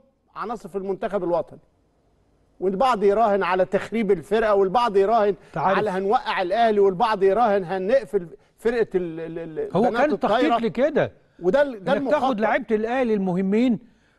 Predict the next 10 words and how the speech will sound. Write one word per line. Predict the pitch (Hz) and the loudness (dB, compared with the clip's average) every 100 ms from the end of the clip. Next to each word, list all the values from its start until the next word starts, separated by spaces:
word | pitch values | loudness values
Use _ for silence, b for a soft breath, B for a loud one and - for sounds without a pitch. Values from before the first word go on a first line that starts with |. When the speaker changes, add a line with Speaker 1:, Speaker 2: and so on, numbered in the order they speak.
| b | b
Speaker 2:
عشان | 135 139 254 262 | -4 0 2 2
هو | 196 233 285 220 | 2 2 2 0
تضعفه | - 214 214 277 202 | 0 -2 0 -2 -2
وت-، | 214 - | -4 -4
وتضيعه | 214 190 143 190 214 220 294 302 - b b 170 | 0 0 2 0 2 2 0 -2 -8 b b 0
ويرتبك، | 196 202 - 285 311 262 - _ - | 2 2 2 0 0 -8 -12 _ -8
ولكن | 151 185 196 | -4 -2 -2
مين | 254 285 | 0 0
اللي | 196 | 2
يرتبك؟ | 165 147 220 233 127 - | 0 0 0 0 -2 -6